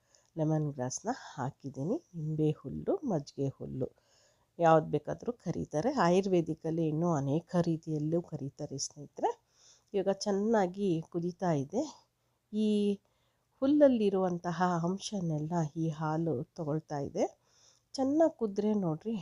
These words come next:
ಅದ್ರದ್ದು ಅಂಶ, ಆ, ಈ ಹಾಲಲ್ಲಿ ಸೇರ್ತು ಅಂದರೆ ಆರೋಗ್ಯಕ್ಕೆ ತುಂಬಾ ಒಳ್ಳೆಯದು. ಹೀಗೆ ಚೆನ್ನಾಗಿ ಕುದಿಸ್ಬೇಕು ಸ್ನೇಹಿತರೆ. ಅದಾದ ನಂತರ ನಾನು ಟೀ ಪೌಡರ್ನ ಹಾಕ್ತಾಯಿದ್ದೀನಿ.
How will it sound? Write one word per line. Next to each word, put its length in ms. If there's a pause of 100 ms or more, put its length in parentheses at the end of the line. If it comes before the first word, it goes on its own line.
(160)
ಅದ್ರದ್ದು 320 (120)
ಅಂಶ, 360 (920)
ಆ, 360
ಈ 220
ಹಾಲಲ್ಲಿ 560
ಸೇರ್ತು 520
ಅಂದರೆ 340 (440)
ಆರೋಗ್ಯಕ್ಕೆ 720
ತುಂಬಾ 680
ಒಳ್ಳೆಯದು. 400
ಹೀಗೆ 340
ಚೆನ್ನಾಗಿ 560
ಕುದಿಸ್ಬೇಕು 680
ಸ್ನೇಹಿತರೆ. 500 (560)
ಅದಾದ 340
ನಂತರ 440
ನಾನು 380
ಟೀ 260
ಪೌಡರ್ನ 600
ಹಾಕ್ತಾಯಿದ್ದೀನಿ. 840